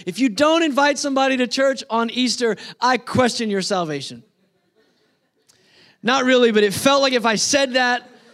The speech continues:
you might lock back in for the last five minutes of this message. Listen, it's easy to invite people to Easter, right? So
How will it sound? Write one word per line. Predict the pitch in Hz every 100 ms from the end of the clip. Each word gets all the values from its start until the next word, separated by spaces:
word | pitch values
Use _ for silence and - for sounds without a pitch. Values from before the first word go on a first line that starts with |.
| - _ _
you | 185 254
might | 277 269 254
lock | 240 247 -
back | 240 226
in | 240 220
for | 208
the |
last | 208 202 190
five | 220 190 175
minutes | 185 175
of | 180
this | 170 175
message. | 165 160 135 - _ - - - - _ _ -
Listen, | 330 - 285 147 - _ _
it's | 302 -
easy | - 330 349 311
to | 247 320
invite | 320 302 320 285
people | 285 285 285 294
to | 285
Easter, | 320 339 - 180
right? | 208 302 254 - _ _ _ _ _ _ _ _ _ _ _ _ _ _ _ _ _ _ _ _ _ _ _ _ _ _ _ _ _ _ _ _ _ _ _ _ _
So | - - 269 254